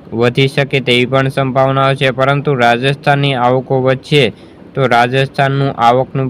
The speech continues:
પ્રેશર ઊંઝામાં વધુ જોવા મળી શકે તેવી પણ સંભાવનાઓ રહેલી છે. તો મિત્રો, આ હતી જીરુને લગતી આજની ચર્ચા. વીડિયો ગમ્યો હોય તો વીડિયોને લાઈક અને સબસ્ક્રાઇબ કરી દેજો. ફરી મળીશું બીજા વીડિયો સાથે. ત્યાં સુધી જય જવાન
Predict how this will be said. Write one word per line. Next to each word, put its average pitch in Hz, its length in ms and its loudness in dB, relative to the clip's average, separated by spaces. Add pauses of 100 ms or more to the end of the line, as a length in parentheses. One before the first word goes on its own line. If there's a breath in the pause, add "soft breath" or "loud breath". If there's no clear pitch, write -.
પ્રેશર 135 440 0
ઊંઝામાં 131 680 0
વધુ 120 240 2
જોવા 123 380 2
મળી 127 260 0
શકે 131 300 -4
તેવી 117 360 -2
પણ 123 200 -2
સંભાવનાઓ 113 760 -2
રહેલી 113 460 -2
છે. 104 220 -8 (300 loud breath)
તો 143 80 -2
મિત્રો, 147 360 0
આ 131 300 4
હતી 131 200 -2
જીરુને 131 480 0
લગતી 131 360 0
આજની 131 240 0
ચર્ચા. 131 420 -2
વીડિયો 127 240 0
ગમ્યો 135 340 -2
હોય 131 100 -2
તો 127 140 -2
વીડિયોને 123 340 -2
લાઈક 117 340 0
અને 127 180 -4
સબસ્ક્રાઇબ 131 560 -4
કરી 143 240 0
દેજો. 135 340 0 (600 loud breath)
ફરી 139 200 2
મળીશું 143 420 0
બીજા 127 280 2
વીડિયો 123 260 0
સાથે. 131 400 0
ત્યાં 127 220 0
સુધી 123 360 -4
જય 123 200 2
જવાન 120 600 2